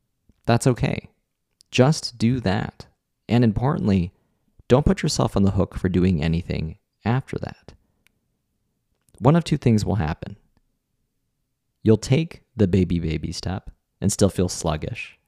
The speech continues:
in which case, maybe a break is warranted. After all, everyone needs them. Or the tiny step will spur the next step, and the next step, and the next step after that. Maybe the steps stay small.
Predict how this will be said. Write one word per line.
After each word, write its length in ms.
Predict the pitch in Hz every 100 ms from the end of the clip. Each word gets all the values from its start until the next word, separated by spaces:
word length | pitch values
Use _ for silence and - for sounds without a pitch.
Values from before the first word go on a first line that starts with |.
| -
in 120 | 98
which 200 | 101 -
case, 460 | - 90 101 - -
maybe 260 | 90 87 98
a 60 | 92
break 260 | 87 85
is 140 | 87 95
warranted. 480 | 117 117 - - _ _ _ _ _
After 320 | 80 - 85
all, 260 | 78 76 - -
everyone 420 | 85 85 82 82
needs 260 | 95 110
them. 240 | - - 104 _ _ _ _ _ _ _ _ _ _ _ _ -
Or 560 | 135 165 98 - 113 - _
the 80 | 107
tiny 300 | - 139 165
step 380 | - 104 101 -
will 80 | 101
spur 520 | - 87 87 98 - _
the 80 | -
next 260 | 107 127 -
step, 320 | - - _ _ _ _ _ _ _ -
and 120 | 92
the 60 | 110
next 280 | 135 135 -
step, 300 | - - - _ _ -
and 100 | 95
the 60 | 107
next 240 | 107 -
step 240 | - 101 101
after 280 | 95 - 98
that. 340 | 110 - - - _ _ _ _ _ _ _ _ _ -
Maybe 300 | 101 123 139
the 100 | 139
steps 380 | - 110 - -
stay 220 | 110 107
small. 500 | - - - -